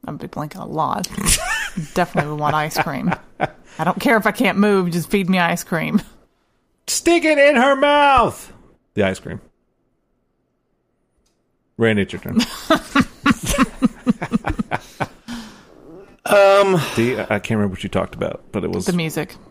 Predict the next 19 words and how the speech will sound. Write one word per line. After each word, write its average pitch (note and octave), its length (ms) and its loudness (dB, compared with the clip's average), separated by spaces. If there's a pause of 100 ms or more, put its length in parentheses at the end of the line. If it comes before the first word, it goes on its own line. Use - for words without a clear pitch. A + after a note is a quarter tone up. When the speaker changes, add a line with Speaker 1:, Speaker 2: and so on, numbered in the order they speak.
(100)
Speaker 2:
music - 340 -8
good. - 280 -10 (840)
Birdman, - 340 -4
awesome. - 360 -10 (280)
Speaker 1:
Mm-mm. E3+ 360 -4 (540)
Don't - 160 -2
put D#3 120 -4
that D#3+ 120 -4
on D#3+ 120 -4
there. D#3+ 160 -6 (500)
<laughs> - 100 -4 (2250)
Speaker 3:
Um, D3+ 600 8
I D#3 80 2
guess D#3 260 4
we D3 80 2
get C#3+ 120 4
the C3+ 80 4
reveal A2 580 6
of F#2+ 880 4